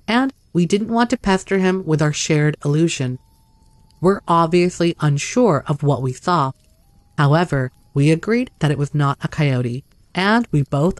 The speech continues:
only saw two legs. This account was dismissed by us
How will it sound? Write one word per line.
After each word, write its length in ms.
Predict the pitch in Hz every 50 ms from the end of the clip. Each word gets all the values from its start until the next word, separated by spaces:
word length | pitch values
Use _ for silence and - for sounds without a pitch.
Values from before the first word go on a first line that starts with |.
| _ -
only 320 | 143 139 147 175 202 - _ -
saw 240 | 247 226 175 143 - -
two 180 | - - 143
legs. 280 | 135 127 120 120 117 _ _ _ _ _ _ _ _ _ _ _ -
This 180 | - 214 220 -
account 360 | 277 - - 233 226 226 226
was 120 | 185 175 -
dismissed 520 | - 160 151 - - 135 120 123 - - _ _ _ _ _ _ - 139 -
by 280 | 170 170 190 226 254
us 280 | 240 226 233 226 - -